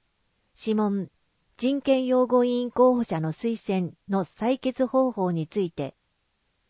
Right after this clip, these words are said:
議事日程及び進行順序について。意見書案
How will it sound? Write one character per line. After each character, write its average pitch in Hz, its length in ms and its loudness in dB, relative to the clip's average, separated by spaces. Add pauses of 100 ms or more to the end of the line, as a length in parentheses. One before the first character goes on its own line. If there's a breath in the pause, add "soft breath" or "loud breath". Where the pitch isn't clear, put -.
(720)
議 214 120 0
事 254 140 -2
日 277 180 -4 (100)
程 165 320 -2
及 233 220 2
び 165 160 0
進 262 260 -6
行 262 260 2
順 254 220 -2
序 190 140 0
に 165 140 -2
つ - 120 -6
い 185 140 -2
て。 139 220 -8 (1300)
意 196 140 -6
見 262 240 0
書 247 340 -2
案 185 300 -6